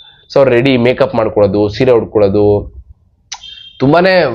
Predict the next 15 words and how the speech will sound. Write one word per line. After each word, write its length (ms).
ಬ್ಯೂಟಿ 420
ಕಾನ್ಷಿಯಸ್ 340
ಆಗ್ಬಿಡ್ತಾರೆ 420
ಅವರು. 200
ಫಂಕ್ಷನ್‌ಗೆ 520
ಹೋಗ್ಬೇಕು 320
ಅಂದ್ರೆ 320
ಏನು 200
ಒಳ್ಳೆ, 720
ಆ, 120
ಹೀರೋಯಿನ್‌ಗಳ 520
ತರ 160
ರೆಡಿ 160
ಆಗಿ 100
ಹೋಗ್ತಾರೆ. 320